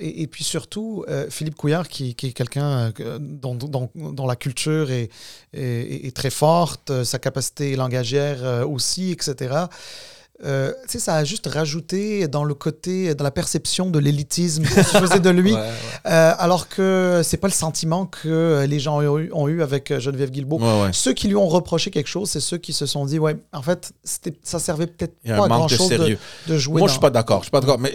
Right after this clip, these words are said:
Speaker 2: je veux dire une chose là que moi, j'ai remarqué. Mon premier réflexe, évidemment, comme je dis, c'était de rire. J'ai dit, oh, ben, ben, look, bravo pour elle, là. C'est long, c'est plate. Euh, tu sais, elle a trouvé une façon de, de, de, de s'amuser durant, euh, l'étude de crédit. Mais l'autre chose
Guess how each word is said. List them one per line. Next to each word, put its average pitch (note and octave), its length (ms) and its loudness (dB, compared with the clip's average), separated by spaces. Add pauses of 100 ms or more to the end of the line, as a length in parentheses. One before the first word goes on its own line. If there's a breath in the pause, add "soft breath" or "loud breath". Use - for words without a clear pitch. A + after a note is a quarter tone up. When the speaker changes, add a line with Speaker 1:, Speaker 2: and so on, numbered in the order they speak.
Speaker 2:
je A#2 100 2
veux C3 60 4
dire A#3+ 180 0
une E3+ 100 4
chose E3 340 6
là D#3+ 80 8
que A#2 460 8
moi, A#2 340 6
j'ai B2+ 100 6
remarqué. G#2 540 4
Mon A2+ 100 6
premier C#3+ 280 6
réflexe, F3 380 6
évidemment, C3 280 2
comme C#3 160 2
je A#2 80 0
dis, C#3+ 80 -2
c'était C3 160 -4
de G#2 120 2
rire. A#2+ 380 2
J'ai A2 120 -2
dit, A#2+ 120 2
oh, G#2 100 -2
ben, F2+ 160 -8
ben, A2+ 100 -14 (140)
look, A2 200 2 (120)
bravo D3 280 6
pour A2+ 200 0
elle, A2 120 4
là. A2+ 80 4
C'est C3+ 200 6
long, B2 260 6
c'est B2 200 2
plate. A#2 400 2 (420 loud breath)
Euh, G#2 440 6
tu F#2 80 0
sais, - 80 8
elle B2 60 8
a A#2 40 8
trouvé B2+ 220 6
une D3 60 4
façon C#3 420 8
de, A#2+ 260 8
de, G#2+ 300 6
de, G#2 180 6
de A2 140 6
s'amuser A#2+ 580 4
durant, A2+ 460 2 (340 loud breath)
euh, G2+ 180 6
l'étude G#2 280 2
de G#2 80 2
crédit. F#2+ 420 -2 (500 soft breath)
Mais A2 100 -2
l'autre A3 180 6
chose C4 320 2